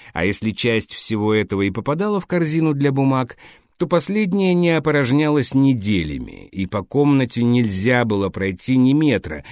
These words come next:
не наступив на хлебные крошки и гравий. Впрочем, никого из его знакомых это не удивляло.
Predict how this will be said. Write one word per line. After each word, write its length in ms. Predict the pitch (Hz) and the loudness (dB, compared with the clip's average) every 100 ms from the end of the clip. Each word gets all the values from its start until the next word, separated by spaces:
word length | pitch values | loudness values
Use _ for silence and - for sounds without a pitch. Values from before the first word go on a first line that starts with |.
| - - | -20 -4
не 200 | 110 113 | 0 2
наступив 600 | 101 - 98 120 127 101 | 0 -4 -6 0 0 0
на 180 | 92 82 | -2 -2
хлебные 500 | 92 90 78 82 80 | -2 -2 -2 -4 -6
крошки 680 | - 110 113 - 104 92 - - | -4 -2 -2 -4 -6 -6 -8 -12
и 140 | 90 | -8
гравий. 720 | 85 87 78 60 60 - - _ _ _ | -4 -4 -4 -6 -10 -14 -16 _ _ _
Впрочем, 500 | - - 220 - 214 | -12 -2 0 0 0
никого 540 | 185 190 185 131 98 85 | 2 0 0 0 0 -2
из 140 | 78 | -2
его 200 | 85 85 | -4 -4
знакомых 560 | 85 123 131 226 214 - | -4 -6 -2 -2 -2 -2
это 340 | 117 127 131 123 | -4 -2 -2 -2
не 180 | 104 | 0
удивляло. 600 | 92 80 71 64 - - | 0 -2 -8 -10 -14 -18